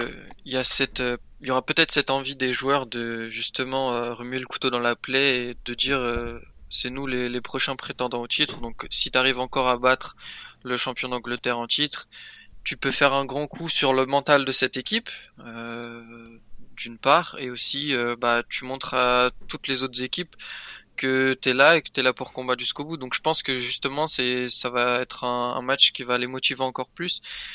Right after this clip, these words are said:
Et je pense pas qu'ils vont forcément penser à la finale, euh, en se disant, bah, ça va, c'est City, on les a battus, on risque de le faire assez facilement. Je pense vraiment que là, ça va être l'un des matchs les plus importants dans, dans la tête des joueurs. Et, euh,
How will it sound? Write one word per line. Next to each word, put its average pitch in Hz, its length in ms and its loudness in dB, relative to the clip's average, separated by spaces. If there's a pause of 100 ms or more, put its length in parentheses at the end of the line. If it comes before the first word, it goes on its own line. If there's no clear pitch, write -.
(240)
Et 123 60 -2
je - 80 2
pense 135 160 -4
pas 156 120 4
qu'ils 135 160 -4
vont 123 80 -2
forcément 127 500 -4
penser 127 360 -2
à 123 140 2
la 117 100 -4
finale, 127 500 -2
euh, 120 300 -4 (220)
en 120 100 -8
se 113 60 -12
disant, 120 380 -4
bah, 117 180 -8
ça - 140 -8
va, 120 120 -4
c'est - 140 -2
City, - 280 -4
on 127 40 -12
les 117 180 -10
a 113 60 -10
battus, 117 280 -12
on 120 120 -12
risque 113 280 -8
de 123 60 -2
le 113 120 -10
faire 113 200 -10
assez 110 200 -6
facilement. 120 480 -10 (260)
Je - 80 -4
pense 135 160 4
vraiment 156 280 8
que 165 140 2
là, 147 220 12
ça 135 120 0
va 127 100 4
être - 200 -6
l'un 131 160 4
des 135 100 2
matchs 131 200 -2
les 127 60 -6
plus 127 180 -6
importants 135 480 -2
dans, 123 160 -4
dans 120 100 -4
la 120 120 0
tête 123 180 -8
des 123 140 -4
joueurs. 123 340 0 (640)
Et, 120 160 -4
euh, 113 500 -4